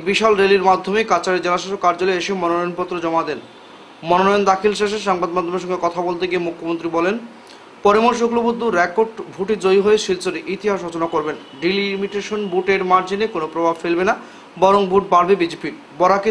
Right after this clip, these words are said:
ত্রিকোণ বা দ্বিকোণ কোনো লড়াই হোক না কেন, মোদিজির উপর বিশ্বাস রেখে বরাকের মানুষ বিজেপিকেই ভোট দেবেন এবং উপত্যকার দুটি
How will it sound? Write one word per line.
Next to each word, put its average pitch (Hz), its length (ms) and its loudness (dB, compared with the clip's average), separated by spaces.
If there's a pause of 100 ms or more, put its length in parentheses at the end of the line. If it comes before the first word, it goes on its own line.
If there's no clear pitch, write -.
ত্রিকোণ 214 320 -2 (100)
বা 190 60 8 (200)
দ্বিকোণ 190 340 -2 (560)
কোনো 202 180 6 (220)
লড়াই 190 380 4
হোক 180 200 -4
না 185 120 0
কেন, 185 120 0 (180)
মোদিজির 175 360 -2
উপর 175 120 -6 (100)
বিশ্বাস 175 340 -4
রেখে 185 220 -4
বরাকের 165 340 -2
মানুষ 180 160 -2 (140)
বিজেপিকেই 165 460 -10
ভোট 135 200 -6
দেবেন 123 200 -8 (140)
এবং 156 140 -4 (500)
উপত্যকার 214 520 2
দুটি 214 160 -2